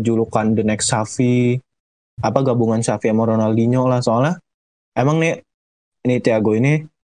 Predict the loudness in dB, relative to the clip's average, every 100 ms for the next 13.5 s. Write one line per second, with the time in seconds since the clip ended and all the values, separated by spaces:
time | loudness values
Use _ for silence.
0 | _ -8 -2 0 2 0 0 -2 -2 -2
1 | 0 0 0 0 0 -2 -10 _ _ _
2 | -8 -2 0 2 2 0 0 0 -2 -8
3 | _ _ _ -2 0 2 2 2 2 2
4 | 0 -2 -4 -6 _ _ _ _ -4 -2
5 | 0 0 -2 0 -2 0 -4 -2 0 0
6 | 0 0 -2 -6 _ _ -8 -8 -8 -10
7 | _ _ -4 0 0 0 0 0 -2 -4
8 | _ -2 0 0 0 -2 -2 -2 0 -2
9 | -6 _ _ _ _ _ _ -4 -2 -2
10 | -4 _ _ -4 -2 0 0 0 0 0
11 | -2 -2 -4 -4 _ _ _ _ _ _
12 | _ _ _ -2 0 0 0 0 0 -2
13 | 0 -2 -2 -4